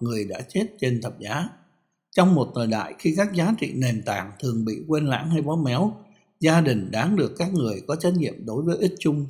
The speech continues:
chú ý đặc biệt, vì gia đình là tế bào căn bản của xã hội.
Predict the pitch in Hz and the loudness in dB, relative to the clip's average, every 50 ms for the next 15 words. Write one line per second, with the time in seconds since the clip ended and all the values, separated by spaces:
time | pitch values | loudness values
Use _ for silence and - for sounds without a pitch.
0 | - - 139 135 147 147 170 151 - - - 107 98 95 - - _ _ _ _ | -2 -2 0 2 2 2 2 0 0 -2 -6 -8 -8 -10 -12 -18 _ _ _ _
1 | - - _ _ _ - 127 127 127 123 131 170 175 175 165 135 117 110 104 107 | -20 -20 _ _ _ 4 6 6 6 6 6 6 4 4 4 4 2 2 0 -2
2 | 107 104 - 127 143 185 190 175 113 101 101 95 - - 151 139 160 147 120 110 | -4 -4 -2 -2 0 2 2 2 0 0 -2 -6 -8 -6 -4 -4 -2 0 0 0
3 | 110 98 95 92 - - _ - 104 92 - - 135 143 143 127 120 | -2 -2 -6 -12 -20 -14 _ -10 -8 -6 -4 -4 -2 -2 -2 -2 -4